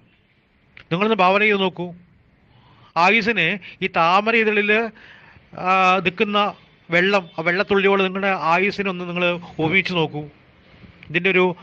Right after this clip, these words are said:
ആസ്വാദനം നമുക്ക് അറിയാമെന്ന് പറയുക. ഈ ഒരു കവിതയുടെ, ഈ ഒരു ശ്ലോകത്തിൻ്റെ ആ ഒരു ഭംഗി നമുക്ക് ആസ്വദിക്കാൻ സാധിക്കും. അപ്പോൾ ആയുസ് തിട്ടപ്പെടുത്താനായിട്ട് ആർക്കും സാധ്യമല്ല, അല്ലേ? എത്ര കാലം ഇരിക്കും ഇനി എന്ന് ഒരു നിശ്ചയം ആർക്കുമില്ല.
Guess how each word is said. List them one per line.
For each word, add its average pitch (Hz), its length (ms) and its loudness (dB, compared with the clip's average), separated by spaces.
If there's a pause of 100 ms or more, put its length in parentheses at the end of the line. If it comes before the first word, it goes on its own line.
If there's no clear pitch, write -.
(140)
ആസ്വാദനം 190 480 0
നമുക്ക് 170 240 -4
അറിയാമെന്ന് 143 320 -2
പറയുക. 101 260 -8 (200)
ഈ 151 80 0
ഒരു 160 140 0
കവിതയുടെ, 175 540 0 (240)
ഈ - 20 -4
ഒരു 156 80 -2
ശ്ലോകത്തിൻ്റെ 180 600 -2 (200)
ആ - 0 -
ഒരു 151 240 0
ഭംഗി 170 220 0
നമുക്ക് 180 200 -2
ആസ്വദിക്കാൻ 139 360 -4
സാധിക്കും. 101 360 -10 (1040)
അപ്പോൾ 180 220 0
ആയുസ് 202 600 0
തിട്ടപ്പെടുത്താനായിട്ട് 220 1000 0 (220)
ആർക്കും 202 360 2
സാധ്യമല്ല, 170 720 -2
അല്ലേ? 185 260 -2 (1800)
എത്ര 175 260 0
കാലം 214 380 2
ഇരിക്കും 190 360 -2
ഇനി 180 120 0
എന്ന് 175 480 0 (280)
ഒരു 170 100 2
നിശ്ചയം 180 540 0
ആർക്കുമില്ല. 135 520 -2